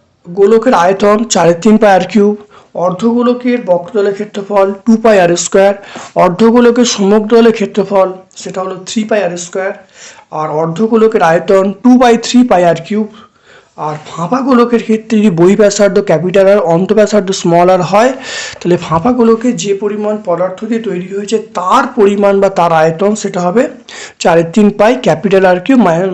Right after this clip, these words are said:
মাইনাস স্মল আর কিউব। খুব ইম্পর্টেন্ট অঙ্ক, মানে, মানে অঙ্কগুলো সলভ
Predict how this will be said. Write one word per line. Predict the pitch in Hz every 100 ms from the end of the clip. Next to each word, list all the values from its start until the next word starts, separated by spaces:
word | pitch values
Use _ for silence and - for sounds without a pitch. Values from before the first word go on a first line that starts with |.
| 170
মাইনাস | 165 226 277 -
স্মল | 147 143 139
আর | 131
কিউব। | 139 135 - _ _ - _ -
খুব | 262 202
ইম্পর্টেন্ট | 180 190 202 277 214
অঙ্ক, | 196 208 220 233 - _ _ _ _ 175
মানে, | 165 165 170 - _
মানে | 185 185
অঙ্কগুলো | 180 233 233 240 247 -
সলভ | 180